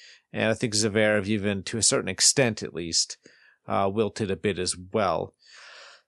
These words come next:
Uh, and then the German, uh, doubles team, uh, took out, uh, Spain. It was, it was a good match, but ultimately they won. And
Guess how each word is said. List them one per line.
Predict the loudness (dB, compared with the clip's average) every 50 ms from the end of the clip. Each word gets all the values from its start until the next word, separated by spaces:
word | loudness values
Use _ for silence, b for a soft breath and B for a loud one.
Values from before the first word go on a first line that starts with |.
| _ _ _ _ _ _
Uh, | 4 6 8 8 10 10 10 10 8 8
and | 6 4 4 6
then | 6 8 8 8 6 6 4 2 2 B B B B B B B -18 -16
the | -10 -4 0 0 2 2 2 2 2 2 0 0 0
German, | 2 4 4 6 6 4 4 2 0 -4 -4 -2 2
uh, | 4 4 4 6
doubles | 4 4 4 4 4 4
team, | 4 2 2 2 2 2 0 -2 -6 -8 -8 -4
uh, | -2 -2 -2 -2
took | -2 -4 0 4
out, | 4 6 6 4 2 -2 _ _
uh, | 0 2 2 4 2 2 4
Spain. | 2 2 4 4 4 4 2 0 0 -2 -4 -4 -6 -10
It | -6 -4 -4 -4 -2
was, | -2 -2
it | -2 -2
was | -2 -2
a | 0
good | 0 0 2 2
match, | 2 4 4 2 2 0 -2 -4 -2
but | 0 2 2 2 2 2
ultimately | 0 -2 -2 -4 -8 -10 -8 -8 -6 -6
they | -2 -2 0 0
won. | -2 -2 -2 -2 0 0 -2 -2 -4 -6
And | -6 -8 -8 -6